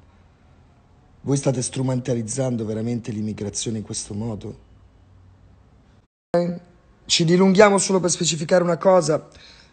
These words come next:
perché davvero non capisco come i vostri genitori non ve l'abbiano già specificata, questo, questo piccolo concetto.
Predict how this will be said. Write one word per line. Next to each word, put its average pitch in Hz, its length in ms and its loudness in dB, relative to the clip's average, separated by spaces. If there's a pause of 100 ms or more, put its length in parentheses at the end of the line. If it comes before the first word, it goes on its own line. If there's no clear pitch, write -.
(160)
perché 147 280 2
davvero 151 720 4
non 156 300 2
capisco 147 480 0
come 135 220 0
i 131 40 2
vostri 127 300 -2
genitori 131 400 -2
non 131 140 0
ve 127 100 0
l'abbiano 113 320 -2
già 117 240 -6
specificata, 110 880 -8
questo, - 340 -12
questo - 320 -8
piccolo 117 380 -8
concetto. - 500 -12